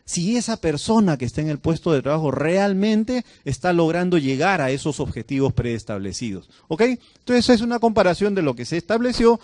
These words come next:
con lo que la persona hace. Ok, entonces, ahora sí, vamos a ver. ¿Cuál es la actividad, el proceso de gestión y todo lo demás? ¿Esta cómo se denomina? ¿Supervisión y monitoreo? Podría ser. No la desechemos porque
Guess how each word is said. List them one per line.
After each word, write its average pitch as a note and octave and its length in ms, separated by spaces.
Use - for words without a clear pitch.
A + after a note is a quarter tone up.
con D3+ 140
lo C3+ 100
que C3+ 80
la B2 100
persona A#2 440
hace. - 200
Ok, A3 140
entonces, D#3 500
ahora C3 240
sí, G#3+ 220
vamos C#3 320
a C3+ 40
ver. G2 220
¿Cuál E3+ 400
es F3 100
la D#3+ 80
actividad, C3 600
el C#3 80
proceso C3+ 480
de A#2+ 40
gestión D#3 360
y B2 80
todo C3 180
lo B2+ 80
demás? A3 380
¿Esta D#3 220
cómo F#3+ 180
se F#3+ 100
denomina? F#3 480
¿Supervisión C#3+ 580
y G#3+ 40
monitoreo? G3+ 480
Podría C#3+ 600
ser. E3 280
No C3 160
la F3 100
desechemos F3 560
porque A2+ 440